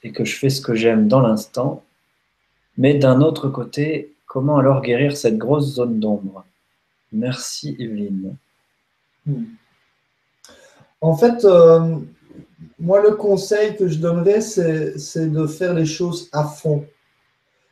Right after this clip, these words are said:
Speaker 2: Donc, si quelque chose vous invite à ne rien faire, ne le faites pas à moitié. Faites-le à fond.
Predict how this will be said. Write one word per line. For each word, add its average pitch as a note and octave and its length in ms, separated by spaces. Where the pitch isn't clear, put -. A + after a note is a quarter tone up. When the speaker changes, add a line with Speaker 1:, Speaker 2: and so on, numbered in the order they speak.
Speaker 2:
Donc, F3+ 320
si - 260
quelque A3 320
chose A3+ 380
vous G3 200
invite G3+ 460
à D#3+ 100
ne E3 100
rien F3+ 300
faire, B3 560
ne E3 80
le F#3 60
faites F#3+ 320
pas F3+ 120
à E3+ 80
moitié. D#3 540
Faites-le D#3 560
à - 60
fond. A#2 340